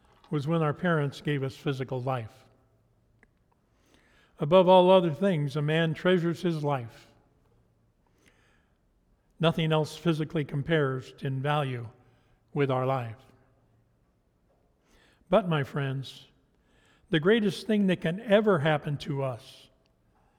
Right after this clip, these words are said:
in one is when God gives us his life. God's life. The life our parents gave to us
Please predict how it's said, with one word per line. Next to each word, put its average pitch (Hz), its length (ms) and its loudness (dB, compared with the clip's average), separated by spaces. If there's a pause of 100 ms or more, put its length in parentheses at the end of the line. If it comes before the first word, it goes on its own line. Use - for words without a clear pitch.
(480)
in 143 240 -2
one 160 340 0
is 147 180 -2
when 143 220 -2
God 156 460 -2
gives 151 280 0
us 151 300 -2 (340)
his 214 400 0 (220)
life. 120 240 -12 (1800)
God's 156 400 0
life. 131 280 -6 (1400)
The 151 80 -4
life 190 300 2
our 175 100 2
parents 196 460 2
gave 185 280 0
to 160 160 0
us 175 280 -2